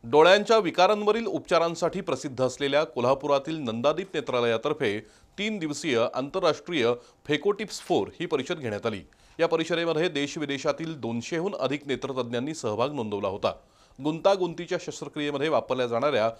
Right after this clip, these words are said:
थ्री डी प्रणालीचं थेट प्रक्षेपणाद्वारे प्रात्यक्षिक या परिषदेमध्ये दाखवण्यात आलं.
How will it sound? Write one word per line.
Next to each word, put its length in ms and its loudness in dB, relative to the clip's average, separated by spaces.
थ्री 120 0
डी 120 -2
प्रणालीचं 560 0
थेट 180 -4
प्रक्षेपणाद्वारे 720 0
प्रात्यक्षिक 600 -4
या 80 0
परिषदेमध्ये 540 -2
दाखवण्यात 380 -2
आलं. 180 -2